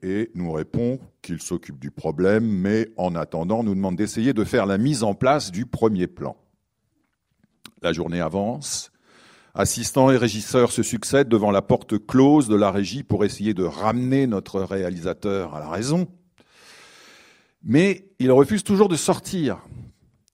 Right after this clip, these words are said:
Au cours de l'après-midi, arrive un télégramme adressé à monsieur Jean Eustache, place des Quatre Fontaines, à Narbonne, qui commence par « Cher maître »,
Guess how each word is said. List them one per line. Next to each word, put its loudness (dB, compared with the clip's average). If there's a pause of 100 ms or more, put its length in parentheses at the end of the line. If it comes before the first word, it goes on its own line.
(560)
Au 4
cours 6
de 2
l'après-midi, 0
arrive 4
un -2
télégramme 0 (380)
adressé -4
à -2
monsieur -8
Jean -4
Eustache, -8 (640)
place 4
des -8
Quatre -2
Fontaines, -2
à -4
Narbonne, -2
qui -6
commence -4
par « -6
Cher -4
maître », -10